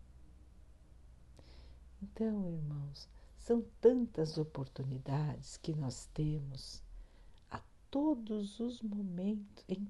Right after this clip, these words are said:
todos os momentos de nossa vida,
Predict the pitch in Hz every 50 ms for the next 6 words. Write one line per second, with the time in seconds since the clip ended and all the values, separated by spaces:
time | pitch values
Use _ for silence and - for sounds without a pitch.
0 | - - - 226 233 269 262 214 214 202 202 - 202 185 - 185 190 175 175 165
1 | 170 175 185 196 190 - - 180 170 156 160 170 170 170 170 175 180 - - -
2 | 165 156 - - 151 160 185 185 165 - 160 139